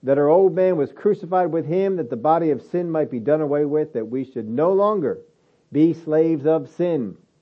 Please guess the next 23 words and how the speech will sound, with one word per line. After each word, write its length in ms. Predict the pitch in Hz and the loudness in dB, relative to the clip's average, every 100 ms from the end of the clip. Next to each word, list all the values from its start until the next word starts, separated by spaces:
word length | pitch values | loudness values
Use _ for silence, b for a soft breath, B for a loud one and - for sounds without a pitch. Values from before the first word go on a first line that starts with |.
| _ _ _ _ _ - | _ _ _ _ _ -4
For 140 | 123 | 0
he 200 | 123 160 | 4 4
who 120 | 151 | 4
has 180 | 156 123 | 2 2
died 380 | 113 156 143 131 | 0 2 2 0
has 120 | 127 | -4
been 200 | 123 131 | -6 -10
freed 320 | - 147 139 | -4 -2 -2
from 180 | 135 123 | -4 -10
sin." 380 | 120 135 95 80 _ _ _ - _ _ _ _ _ _ _ _ _ _ _ _ _ _ _ | -6 -6 -6 -14 _ _ _ -20 _ _ _ _ _ _ _ _ _ _ _ _ _ _ _
So 100 | 127 | -6
why 240 | 123 165 190 | -4 -2 -2
in 60 | |
the 80 | 139 | 0
world 220 | 147 175 | 2 2
are 20 | |
we 120 | 147 165 | 2 0
gonna 180 | 156 135 | 0 0
get 160 | 156 | 0
involved 340 | 135 139 151 139 | 0 -2 -2 -2
with 100 | 143 | -2
it 60 | |
again? 320 | 139 123 92 | -2 -4 -6